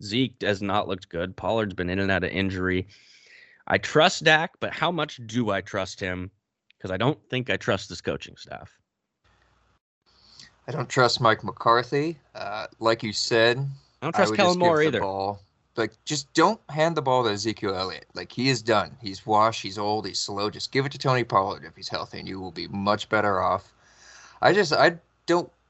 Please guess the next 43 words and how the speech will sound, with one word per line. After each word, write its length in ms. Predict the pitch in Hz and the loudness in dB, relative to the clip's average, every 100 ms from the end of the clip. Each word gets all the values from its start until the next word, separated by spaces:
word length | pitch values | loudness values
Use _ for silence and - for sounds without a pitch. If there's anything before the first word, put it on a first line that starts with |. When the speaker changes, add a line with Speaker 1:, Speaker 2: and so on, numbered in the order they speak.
| - | -2
Speaker 2:
trust 320 | 151 143 - | 0 0 -2
the 60 | |
Cowboys, 600 | - 117 120 104 76 - | -2 2 2 -2 -12 -16
dude. 220 | - 92 98 | -14 -10 -8
I 60 | |
think 200 | 101 123 | -8 -6
they're, 240 | 127 101 90 - _ _ _ _ _ _ | -4 -6 -8 -20 _ _ _ _ _ _
their 140 | 117 117 | -2 0
division, 640 | 110 98 104 107 127 135 | -2 -2 -2 0 0 2
they've 160 | 117 | 2
lost 320 | 104 104 104 110 | 4 2 2 -2
one 160 | 107 | -2
or 60 | 104 | -2
two 160 | 117 | -4
games, 360 | 104 104 101 107 | -2 -2 -2 -4
and 80 | 104 | -6
the 60 | |
rest, 320 | 98 98 104 - | -2 -2 -2 -6
they're 100 | 95 | -4
six 300 | - 113 101 | -2 -2 -6
and 120 | 95 | -10
five 280 | 76 71 - | -8 -8 -10
against 260 | - - | -14 -14
the 100 | - | -12
league. 320 | - 50 - _ _ _ _ _ _ _ | -12 -14 -16 _ _ _ _ _ _ _
And 80 | - | -14
it's 140 | 78 | -10
like, 360 | 82 71 - - | -8 -8 -10 -12
when 120 | 90 | -10
you're 100 | 95 | -8
playing 440 | 90 120 120 117 113 | -2 4 6 6 4
decent 300 | 117 120 110 | 0 0 -2
competition, 720 | 110 98 - 101 - 104 101 - _ _ _ _ _ - | -2 -2 -4 -4 -2 -4 -8 -12 _ _ _ _ _ 2
I 200 | 113 135 | 6 6
actually 540 | 117 - 113 104 98 | 6 2 -6 -6 -6
like 320 | 95 101 92 - | -8 -10 -12 -14
San 160 | - - | -14 -14
Francisco. 520 | - - - - - _ - | -16 -16 -16 -18 -18 _ 0
Speaker 1:
Oh, 200 | 120 101 | 2 4
yeah, 200 | 90 85 | 0 -2
I 80 | |
do 120 | 85 80 | -6 -12
too. 240 | - 69 | -12 -14